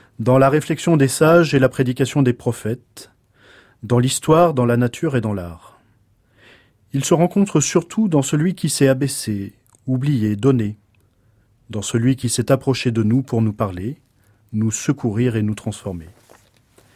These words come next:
Il est en Jésus le Christ qui a peiné, souffert et qui est mort pour nous conduire à lui.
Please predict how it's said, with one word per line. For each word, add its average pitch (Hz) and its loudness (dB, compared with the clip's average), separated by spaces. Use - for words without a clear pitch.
Il 127 2
est 151 2
en 156 4
Jésus 151 0
le 143 2
Christ - -8
qui - -6
a 104 -2
peiné, 123 0
souffert 139 -6
et 131 2
qui 127 -4
est 135 4
mort 120 0
pour 117 -4
nous 110 -2
conduire 110 -2
à 104 -6
lui. 90 -14